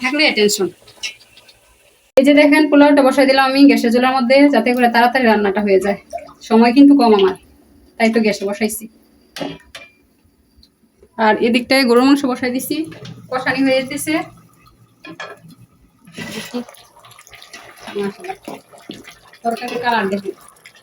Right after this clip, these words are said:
অনেক গ্রাম। কুরবানির মাংস অন্যরকম স্বাদ। একটু পরে আলু, এই যে আলু ভাজি করে রাখছি এখানে, কষানি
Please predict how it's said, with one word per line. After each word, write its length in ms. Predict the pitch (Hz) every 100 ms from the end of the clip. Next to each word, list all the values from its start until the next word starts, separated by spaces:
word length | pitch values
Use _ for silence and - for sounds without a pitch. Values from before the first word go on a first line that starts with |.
| _ _ -
অনেক 260 | 262 285 294
গ্রাম। 200 | 233 202 190 - - -
কুরবানির 340 | 277 285 320 311
মাংস 200 | 269 269 269 262
অন্যরকম 440 | 262 277 277 226 208 - 196 - - - _ -
স্বাদ। 180 | 202 190 - - - - - _ - - - _ _ - - - _ - - - - - - - - - - 415 - - - - - - - - - - -
একটু 140 | 220 240
পরে 140 | 240 240
আলু, 100 | 220 330 - - - - - - - - - - - - _ - _ _ - - _ _ _ -
এই 120 | 226 220
যে 60 | 220
আলু 100 | 233
ভাজি 140 | 226 208
করে 120 | 247 277
রাখছি 160 | 277 269
এখানে, 200 | 262 277 311 _ _ _ _ _ _ _ _ _ _ _ 254
কষানি 260 | 254 269